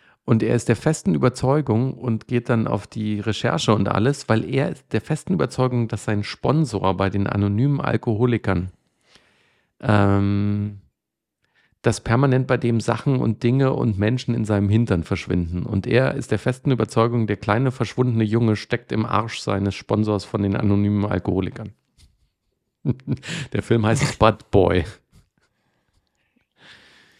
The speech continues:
Speaker 2: Also ist genau das, was ich gern gucke. Also muss ich mir unbedingt angucken.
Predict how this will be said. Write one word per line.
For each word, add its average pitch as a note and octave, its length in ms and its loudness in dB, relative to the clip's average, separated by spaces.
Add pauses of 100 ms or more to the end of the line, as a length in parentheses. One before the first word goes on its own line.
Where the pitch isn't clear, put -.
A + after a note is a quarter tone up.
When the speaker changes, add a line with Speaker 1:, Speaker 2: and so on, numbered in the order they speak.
(280)
Speaker 2:
Also B2+ 260 -6
ist C3+ 200 -8
genau C#3+ 340 2
das, F3 240 2
was E3+ 160 6
ich D#3 120 0
gern D3+ 220 4
gucke. C#3 300 0
Also A#2 180 -4
muss D3 220 -2
ich D3 60 -2
mir D3 160 0
unbedingt F3 580 -2
angucken. B2+ 460 -10